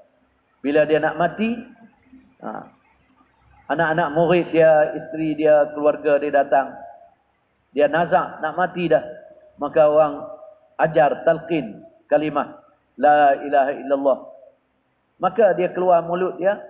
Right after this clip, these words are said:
"Belum lagi, belum lagi. Belum sampai masa lagi. Belum sampai masa lagi." Orang terkejut. Subhanallah, imam yang paling besar.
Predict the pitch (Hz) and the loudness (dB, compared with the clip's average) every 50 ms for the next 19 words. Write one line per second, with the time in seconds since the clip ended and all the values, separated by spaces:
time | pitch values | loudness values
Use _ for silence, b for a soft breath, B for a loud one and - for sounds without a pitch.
0 | - - 160 202 202 185 175 170 170 170 165 151 156 151 143 135 131 - - - | -10 -6 -4 -2 -2 -2 -2 0 0 0 0 0 -6 -8 -6 -8 -10 -12 -16 -18
1 | - - 156 170 170 156 139 143 139 135 123 120 117 - - - _ _ _ _ | -12 -8 -2 -2 -2 -2 0 0 -2 -2 -2 -6 -14 -18 -20 -20 _ _ _ _
2 | _ _ 147 180 165 147 - 175 180 175 160 185 170 170 156 160 165 160 - 156 | _ _ -2 -2 -2 -2 -2 -4 -4 -2 0 0 0 0 0 -2 -4 -2 0 2
3 | 156 143 139 135 131 123 - - - - - _ _ _ _ _ _ 147 165 160 | 2 2 2 0 -2 -4 -12 -16 -18 -20 -20 _ _ _ _ _ _ -2 -2 -2
4 | - - 156 147 127 - 143 143 127 135 135 - - 131 113 104 - - - - | 0 -2 -2 -2 0 0 -2 -2 -2 -6 -6 -2 -2 -2 -2 -2 -4 -8 -12 -20
5 | _ _ _ _ _ _ _ _ - 175 202 208 202 202 208 208 - 233 185 170 | _ _ _ _ _ _ _ _ 0 2 2 2 2 -2 -6 -6 -6 -6 -4 -4
6 | 180 151 - - - - - _ _ _ _ _ _ _ _ 151 151 147 139 151 | -4 -4 -4 -8 -16 -20 -20 _ _ _ _ _ _ _ _ -2 -2 0 2 4
7 | 156 156 147 147 139 139 139 139 131 127 117 117 - - 160 170 170 175 165 156 | 2 2 2 0 -2 0 2 2 2 2 0 -4 -6 -6 -6 -4 -2 -2 -2 -2
8 | 151 156 151 147 - 143 147 147 143 127 135 - - 160 139 120 107 101 | 0 -2 -2 0 0 -2 -2 -2 -4 -8 -12 -2 0 2 2 2 0 -2